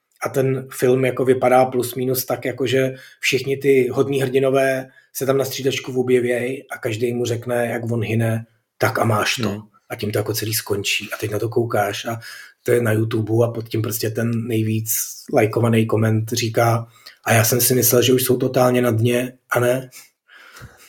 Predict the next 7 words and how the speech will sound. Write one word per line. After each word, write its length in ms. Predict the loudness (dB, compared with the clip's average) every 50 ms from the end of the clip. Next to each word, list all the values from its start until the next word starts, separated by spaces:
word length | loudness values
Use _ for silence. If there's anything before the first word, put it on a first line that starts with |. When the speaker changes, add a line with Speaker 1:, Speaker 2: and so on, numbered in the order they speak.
| -2 -2 0
Speaker 1:
Dokázali 480 | -2 -2 0 0 0 0 2 0 0 0
se 120 | -2 -4
překonat.“ 440 | -6 -8 -6 -4 -4 -4 -4 -6 -8 -12 -18 -20 _ _ _ -20 -20 -20 -20 -18 -14 -8
Speaker 2:
Hmm. 100 | -4 0
Speaker 1:
No, 100 | 2 2
jako, 240 | 4 2 0 -2 -4
a, 240 | -4 -4 -4 -4 -4